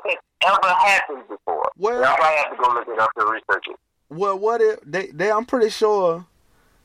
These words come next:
Speaker 2: like, say if whoever Pittsburgh play, they win, and the Chargers gotta play Pittsburgh, then the, the, the Pittsburgh have to come to the Chargers,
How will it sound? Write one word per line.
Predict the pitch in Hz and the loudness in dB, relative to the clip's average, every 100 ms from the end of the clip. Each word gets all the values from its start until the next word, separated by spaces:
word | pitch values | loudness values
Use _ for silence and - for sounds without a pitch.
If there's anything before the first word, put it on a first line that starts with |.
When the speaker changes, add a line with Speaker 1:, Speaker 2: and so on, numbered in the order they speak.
| _ | _
Speaker 2:
like, | 123 135 143 | 0 2 -2
say | - 190 180 | -4 -2 -2
if | 165 156 151 143 - - | -2 2 2 0 -6 -2
whoever | 190 170 156 | 2 2 0
Pittsburgh | - 185 165 160 156 151 | -6 -6 -4 -2 0 0
play, | 170 156 151 156 _ _ | 0 0 0 -6 _ _
they | 127 147 | 0 2
win, | 143 151 151 80 | 0 -2 -4 -4
and | 120 117 107 - - | -4 -4 -6 -14 -8
the | 120 | -6
Chargers | - 156 147 139 | 0 2 2 -4
gotta | 135 131 | -4 -4
play | 127 143 | -4 -6
Pittsburgh, | 127 151 135 131 123 113 - _ | -4 -6 -2 0 0 -2 -10 _
then | 120 123 | -2 0
the, | 113 | 0
the, | 104 127 | 2 0
the | 107 | 0
Pittsburgh | - 175 143 127 | -2 0 0 0
have | 120 110 | 0 -2
to | - | -4
come | 123 107 | -6 -6
to | 107 | -10
the | |
Chargers, | 92 127 107 98 - | -6 -4 -4 -10 -20